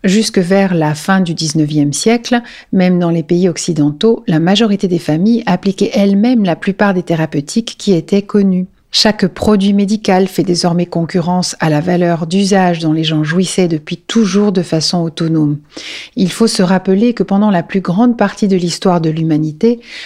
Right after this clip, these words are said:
la production de ces valeurs d'usage a eu plus d'importance que la production de marchandises. Les gens cultivaient ce qu'ils mangeaient, ils se soignaient en famille,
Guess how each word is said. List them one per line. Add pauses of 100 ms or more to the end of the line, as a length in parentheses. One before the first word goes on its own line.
(140)
la
production
de
ces
valeurs
d'usage (160)
a
eu
plus
d'importance
que
la
production
de
marchandises. (360)
Les
gens
cultivaient
ce
qu'ils
mangeaient, (500)
ils
se
soignaient
en
famille,